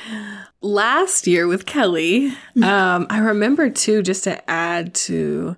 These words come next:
Speaker 1: her, to Robin's difficulties, that she was, like, in the South, like, in Alabama or something like
Speaker 2: Yes.
Speaker 1: that, and, like, didn't know English and was, you know, very Korean, obviously, 'cause she was fresh from coming from Korea. And I'm just like, "Oof."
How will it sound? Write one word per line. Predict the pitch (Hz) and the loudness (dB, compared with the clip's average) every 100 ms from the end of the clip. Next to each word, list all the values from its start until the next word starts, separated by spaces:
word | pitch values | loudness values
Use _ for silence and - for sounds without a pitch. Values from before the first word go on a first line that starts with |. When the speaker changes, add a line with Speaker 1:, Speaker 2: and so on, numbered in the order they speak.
| _ _ | _ _
Speaker 1:
her, | 180 190 180 170 - | -2 0 2 0 -4
to | - 165 | -4 -2
Robin's | 156 151 151 151 156 | -2 -2 -2 -4 -4
difficulties, | 139 - 160 151 147 - 147 180 | -6 -6 -6 -6 -6 -6 -6 -4
that | 139 | -4
she | - - 190 | -2 -2 -2
was, | 175 170 - | -2 -6 -4
like, | 151 147 | -6 -4
in | 175 | -4
the | 160 165 | -4 -6
South, | - 151 180 - | -4 -4 -6 -4
like, | 165 | -6
in | 151 | -6
Alabama | 127 175 180 151 135 165 196 | -6 -6 -6 -6 -6 -4 -4
or | 202 | -2
something | 196 | 0
like | 202 196 185 | 2 0 2
Speaker 2:
Yes. | 202 - - - | 2 2 2 0
Speaker 1:
that, | 202 202 202 - | 0 -2 -4 -4
and, | 180 | -4
like, | 170 165 170 | -4 -6 -4
didn't | 175 190 | -2 0
know | 185 170 | -2 -4
English | 165 185 185 175 180 - | -4 -2 -2 -2 -4 -6
and | 160 160 | -6 -6
was, | 160 160 170 - - - - - - | -6 -8 -12 -18 -20 -20 -20 -20 -6
you | 185 | -2
know, | 185 165 | 0 0
very | 175 180 196 | 0 2 2
Korean, | 190 185 180 190 185 165 | 0 0 0 0 -2 -2
obviously, | 160 160 165 - 160 185 | -4 -4 -4 -4 -4 -4
'cause | 180 | -4
she | - 180 | -4 -4
was | 165 156 - - - | -6 -6 -8 -12 -20
fresh | - - 175 - | -8 -2 0 -2
from | 175 175 | -2 -4
coming | 185 180 180 | -2 -2 -2
from | 180 175 | -2 -4
Korea. | 175 170 175 190 156 160 180 | -2 -4 -2 0 0 -2 -2
And | - 165 | -6 -6
I'm | 175 | -4
just | 151 143 143 | -4 -6 -6
like, | 175 | -6
"Oof." | 143 196 165 - - | -4 -4 -4 -10 -16